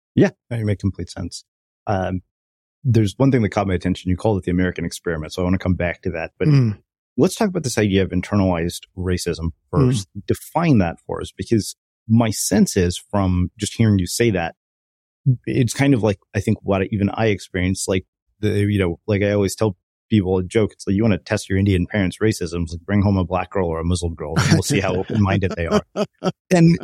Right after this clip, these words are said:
Speaker 1: it's kind of like, i-, is that, 'cause I feel like that's sort of an internalized racism. Like, we just kind
Speaker 2: Yeah.
Speaker 1: of, like,
Speaker 2: Yeah.
Speaker 1: we're like, "Okay,"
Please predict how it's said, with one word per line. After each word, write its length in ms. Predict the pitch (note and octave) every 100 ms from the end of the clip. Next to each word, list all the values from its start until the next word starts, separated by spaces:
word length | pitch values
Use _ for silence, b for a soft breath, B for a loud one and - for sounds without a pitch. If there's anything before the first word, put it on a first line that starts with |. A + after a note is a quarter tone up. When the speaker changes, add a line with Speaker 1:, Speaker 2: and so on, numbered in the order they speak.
| -
Speaker 1:
it's 200 | F3+ - -
kind 320 | - G3+ A#3
of 100 | F#3
like, 200 | D#3 C#3+ -
i-, 140 | C#3+ A#2+
is 180 | D#3 B2+
that, 120 | D3 A#2 -
'cause 120 | D#3+
I 80 | D3
feel 160 | - G3+
like 220 | E3 G2
that's 420 | A#2+ C3 - - -
sort 380 | - - C#3 B2+
of 140 | F#2+ G#2
an 80 | A#2
internalized 720 | A2 - A#2+ A2+ G#2+ G2+ -
racism. 460 | E3+ E3+ G2+ F#2 G2
Like, 180 | G2 -
we 80 | A2
just 240 | G2+ C3 -
kind 340 | D#3+ A#3+ A2
Speaker 2:
Yeah. 60 | G#2+
Speaker 1:
of, 40 | F2 _ _ -
like, 120 | E3
Speaker 2:
Yeah. 60 | D3+
Speaker 1:
we're 100 | D#3+
like, 180 | C3+ -
"Okay," 340 | C#3+ D3 A2+